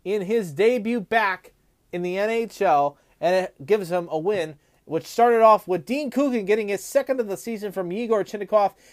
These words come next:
and Max Domi on the tip-in shot. It was one nothing Jackets at the four forty-seven mark of the first period.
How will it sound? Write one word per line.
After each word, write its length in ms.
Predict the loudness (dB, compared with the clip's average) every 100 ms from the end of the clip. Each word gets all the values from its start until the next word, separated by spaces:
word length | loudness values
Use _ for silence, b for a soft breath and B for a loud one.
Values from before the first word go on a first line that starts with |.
| b
and 240 | 4 4 4
Max 300 | 0 -2 -2
Domi 280 | -2 0 -2
on 120 | -2
the 80 | 2
tip-in 360 | 2 2 -4
shot. 420 | -2 0 0 0 -8 b b b
It 60 | 0
was 180 | 0
one 360 | -2 4 6 6
nothing 340 | 2 0 0 0
Jackets 420 | 0 0 -4 -8
at 80 | -14
the 60 |
four 240 | -8 -6 -4
forty-seven 480 | -6 -4 -4 -2
mark 160 | -2 -4
of 60 | -6
the 60 |
first 300 | -6 -8 -6
period. 320 | -6 -4 -4